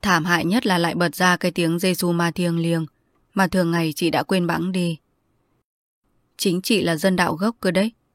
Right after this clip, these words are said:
Nhưng từ ngày phải lòng, rồi theo không anh lính này về đây thành vợ thành chồng, thì cả vùng này không có đạo hữu,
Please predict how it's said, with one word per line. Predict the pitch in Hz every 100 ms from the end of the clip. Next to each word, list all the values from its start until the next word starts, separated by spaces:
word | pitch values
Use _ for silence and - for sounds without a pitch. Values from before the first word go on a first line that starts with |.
| _ _ _ _ _ -
Nhưng | 202 190
từ | 185
ngày | 165 165
phải | - 170
lòng, | 151 160 156 143 _ _ _
rồi | 185 170
theo | 190
không | 180 190
anh | 175 185
lính | 170 165
này | 214
về | 165 165
đây | 156 185
thành | 185 160
vợ | 165 -
thành | 175 160
chồng, | 151 170 160 143 _ _ _ _ _
thì | - 202
cả | 190
vùng | 156 175 160
này | 165 156
không | 202 185
có | 185
đạo | 202 175
hữu, | 156 180 208